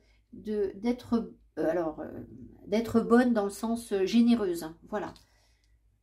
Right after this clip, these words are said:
Alors, donc, on a une femme qui est dans la générosité, la bienveillance avec B aussi. Le chien.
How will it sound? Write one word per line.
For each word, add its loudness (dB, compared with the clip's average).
Alors, -16
donc, -12
on -10
a -10
une -8
femme -14
qui -10
est -6
dans -10
la -10
générosité, -4
la -6
bienveillance -6
avec -8
B -4
aussi. -10
Le -2
chien. -8